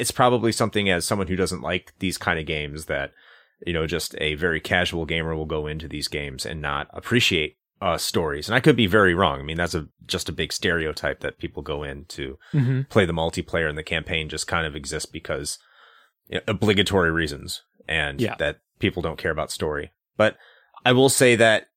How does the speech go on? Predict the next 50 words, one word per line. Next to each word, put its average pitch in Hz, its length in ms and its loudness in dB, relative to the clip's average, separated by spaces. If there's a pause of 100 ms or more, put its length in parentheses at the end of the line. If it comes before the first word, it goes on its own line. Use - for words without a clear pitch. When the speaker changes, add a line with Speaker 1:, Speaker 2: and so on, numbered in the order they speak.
(260)
Speaker 1:
there 123 160 8
are 117 100 8
times 107 280 2
even 101 160 4
when 92 80 4
I 98 60 6
play 92 220 0
games, 80 300 -2
the 85 80 -6
story 82 240 -4
just 85 180 -8
takes 87 200 -4
a 71 40 -12
backseat 80 460 -4
'cause - 120 -10
I 85 60 -4
just 80 180 -12
assume 90 300 -2
it's 80 120 -8
going 80 160 -6
to 76 60 -10
happen. 69 300 -8
So 90 220 -4
if, 95 220 -4 (840)
if - 160 -2
you 117 80 2
typically 156 680 6 (140)
don't 120 380 4 (200)
care 107 220 6
about 101 220 6
story 98 260 4
in 92 60 2
first-person 90 440 -2
shooters 85 300 0
and 82 80 -2
you 80 80 -4
do 113 140 2
play 101 200 2
this 92 160 2
game 85 280 0
after 82 260 0
listening 90 320 -4
to - 60 -14
this 85 140 -6
episode - 280 -2
and 85 100 -4
you 80 60 -4
don't 120 320 4
listen 98 320 2
past - 420 -2